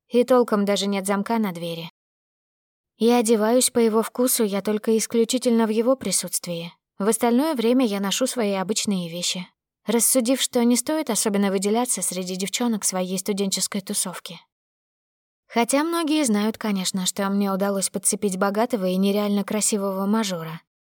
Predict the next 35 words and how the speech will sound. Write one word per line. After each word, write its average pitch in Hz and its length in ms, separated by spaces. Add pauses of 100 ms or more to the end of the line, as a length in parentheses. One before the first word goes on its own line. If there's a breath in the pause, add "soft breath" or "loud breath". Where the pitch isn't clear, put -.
И 247 100
даже 247 300
делают 233 400
ставки, - 360
через 196 300
какое 202 320
время 202 260
я 196 160
ему 196 140
надоем. 190 600 (560)
Как 226 200
только 220 300
до 214 120
меня 214 220
доходит 208 460
эта 208 220
информация, 220 720
я 190 200
сразу 226 380
же, 180 140
недолго 208 480
думая, 208 380
влезаю 202 420
в 190 60
чат 233 300 (240)
и 269 160
тоже 269 300
делаю 190 360
ставку 185 340
на 190 100
себя. 175 420 (540)
На 208 180
самый 302 320
короткий 233 460
срок, 185 380